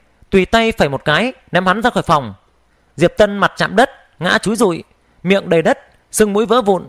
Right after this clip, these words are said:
Cái mũi của hắn dường như bị ép chặt xuống vậy, dán vào mặt hắn. Trong lòng không khỏi vừa sợ vừa giận. Vài tên nô bộc không rảnh bắt Tô Kiều Kiều, cuống quýt xông tới phía trước, nâng hắn dậy.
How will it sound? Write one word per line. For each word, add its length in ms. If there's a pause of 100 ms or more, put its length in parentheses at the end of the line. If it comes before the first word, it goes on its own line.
(360)
Cái 100
mũi 140
của 100
hắn 180
dường 120
như 180
bị 160
ép 220
chặt 180
xuống 160
vậy, 220 (380)
dán 260
vào 100
mặt 160
hắn. 240 (680)
Trong 140
lòng 140
không 160
khỏi 340 (120)
vừa 140
sợ 400
vừa 120
giận. 280 (800)
Vài 240
tên 140
nô 80
bộc 360
không 180
rảnh 180
bắt 200
Tô 100
Kiều 140
Kiều, 340 (180)
cuống 160
quýt 180
xông 140
tới 140
phía 140
trước, 240 (320)
nâng 200
hắn 160
dậy. 260